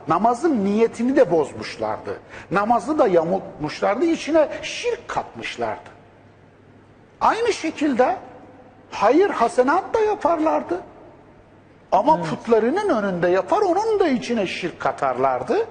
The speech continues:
Speaker 1: Hac da yaparlardı. Hac,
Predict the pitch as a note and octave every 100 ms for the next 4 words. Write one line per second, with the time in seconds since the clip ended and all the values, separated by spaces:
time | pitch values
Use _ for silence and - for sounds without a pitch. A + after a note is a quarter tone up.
0 | - - - - - A4+ - - A#4 A#4
1 | - F#4+ F#4+ F#4+ F#4+ G4+ A#4 - - -
2 | - - - - - - - - F3 G#3